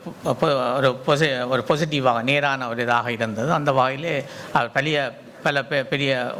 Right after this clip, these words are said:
அ, அ, இராணுவ, அம், அதிகாரிகள் நான் பல இடத்துல நான் வேலை செய்திருக்கிறேன். நான் மன்னாரில் இருக்கின்ற பொழுது மேஜர் ஜெனரல்,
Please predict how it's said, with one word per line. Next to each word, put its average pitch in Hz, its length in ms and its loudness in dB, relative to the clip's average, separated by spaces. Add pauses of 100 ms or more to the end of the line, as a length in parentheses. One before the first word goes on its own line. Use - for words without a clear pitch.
அ, 131 180 0 (420)
அ, 131 220 2
இராணுவ, 139 520 0 (560)
அம், 135 280 0
அதிகாரிகள் 143 460 0
நான் 127 280 -2 (160)
பல 143 160 2
இடத்துல 135 460 0
நான் 127 340 -2
வேலை 139 200 2
செய்திருக்கிறேன். 117 480 0
நான் 120 380 0
மன்னாரில் 151 380 2
இருக்கின்ற 139 380 0
பொழுது 139 540 2
மேஜர் 127 500 2
ஜெனரல், 127 320 -2